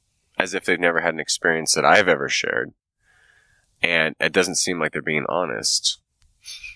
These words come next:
Like when someone says that, like a Calvinist, for instance, says that someone's gonna burn forever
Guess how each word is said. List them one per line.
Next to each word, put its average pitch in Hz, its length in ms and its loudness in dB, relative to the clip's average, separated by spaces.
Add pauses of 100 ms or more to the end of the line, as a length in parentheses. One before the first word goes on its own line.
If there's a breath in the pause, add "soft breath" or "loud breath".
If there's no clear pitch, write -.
(640 loud breath)
Like 110 140 2
when 110 100 2
someone 113 280 2
says 85 600 2
that, 80 280 6 (1080)
like 117 240 4
a 107 80 0
Calvinist, 110 540 0
for 87 100 -4
instance, 80 380 -2
says 90 220 0
that 85 140 0
someone's 95 380 2
gonna 85 180 0
burn 85 320 2
forever 71 580 0